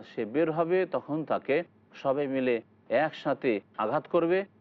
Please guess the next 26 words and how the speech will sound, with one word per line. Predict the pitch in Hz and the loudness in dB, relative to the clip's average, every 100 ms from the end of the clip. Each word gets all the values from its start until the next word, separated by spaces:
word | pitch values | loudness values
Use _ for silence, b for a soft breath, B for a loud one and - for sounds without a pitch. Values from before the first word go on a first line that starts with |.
| - | -8
এবং | 101 107 | -4 -2
মেরে | 120 139 | 0 0
দেবে, | 143 165 185 | 0 -2 -4
যাতে | 139 135 131 185 | -2 -4 -2 -4
করে | 180 185 190 185 _ _ | -2 -2 0 -2 _ _
হাশেম | - 127 131 175 160 | -10 -10 -4 -2 0
গোত্র | 147 147 156 | -2 -2 -2
একা | 151 127 - 113 | 0 0 0 -2
মুহাম্মদ | 135 156 151 | -2 -4 -6
সাল্লাল্লাহু | 139 135 | -4 -2
আলাইহি | 123 123 | -2 -2
ওয়াসাল্লামের | 120 120 120 123 139 _ _ _ _ _ - | -4 -2 -2 -2 -6 _ _ _ _ _ -6
খুনের | 127 156 151 | -4 -2 -2
বিনিময়ে | 156 165 151 131 131 139 | -2 -2 -2 -2 -2 -2
তারা | 131 131 | -4 -4
কিসাস | 131 127 190 - | -6 -4 -6 -2
তলব | 147 117 | -2 0
না | 107 | -2
করতে | - 98 95 | -4 -8 -8
পারে। | 92 95 | -6 -6
কাকে | - 175 220 | -4 -4 -2
হত্যা | 180 170 143 | -2 -2 -2
করবে, | 120 110 | -2 -2
কার | 107 156 | -2 -2
বিরুদ্ধে | 170 180 143 135 | 0 -2 -2 -2
দাঁড়াবে? | 104 95 85 | 0 0 -2